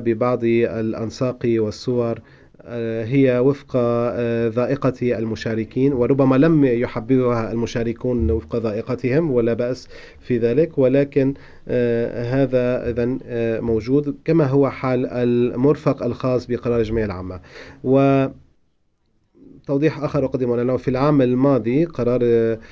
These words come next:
ال-، آه، مجلس حقوق الإنسان واحد وخمسون، آه، اثنان وأربعون طلب نشر برنامج أنشطة مرة أخرى، وفي وثائق أخرى لنشر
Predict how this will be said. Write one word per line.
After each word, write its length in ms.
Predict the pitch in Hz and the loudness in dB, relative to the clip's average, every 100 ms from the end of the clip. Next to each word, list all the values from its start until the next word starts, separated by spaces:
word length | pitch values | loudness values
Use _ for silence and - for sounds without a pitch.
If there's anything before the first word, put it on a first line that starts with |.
| - - | -20 -10
ال-، 520 | 127 120 117 117 117 | -4 -2 0 0 -2
آه، 320 | 107 117 113 113 | -2 -4 -2 -2
مجلس 200 | 120 - | -2 -4
حقوق 180 | 120 | -6
الإنسان 380 | 110 110 - 127 | -4 -4 -2 -2
واحد 200 | 127 117 | 0 -2
وخمسون، 800 | 117 113 110 - 123 123 117 107 | -4 -4 -6 -6 -2 0 0 -2
آه، 160 | 104 110 | -4 -6
اثنان 200 | - 113 | -4 -4
وأربعون 520 | 95 101 101 113 143 | -4 -6 -4 -2 -2
طلب 460 | 147 196 147 131 160 - - - | 2 2 4 2 0 -6 -20 -8
نشر 600 | 123 131 143 151 147 - | 0 2 2 2 2 0
برنامج 460 | 123 120 127 127 113 | -2 0 2 0 -2
أنشطة 220 | 123 147 | -2 0
مرة 180 | 117 120 | 0 2
أخرى، 440 | 160 208 - 101 - - - - - | 4 4 2 -10 -10 -20 -20 -20 -14
وفي 1160 | 127 127 123 120 120 - 135 123 123 127 127 - | -6 -4 -4 -4 -6 -4 -2 -2 -2 0 -2 -2
وثائق 600 | 123 120 139 135 127 123 - | -2 -2 -2 0 -2 -4 -6
أخرى 1040 | 117 117 123 131 - 127 120 120 120 120 - | -4 -4 -6 -8 -4 -2 0 -2 -2 -4 -6
لنشر 1200 | 117 113 113 117 117 110 123 127 - 120 117 117 | -6 -2 0 0 0 -2 -4 -6 -6 -2 0 0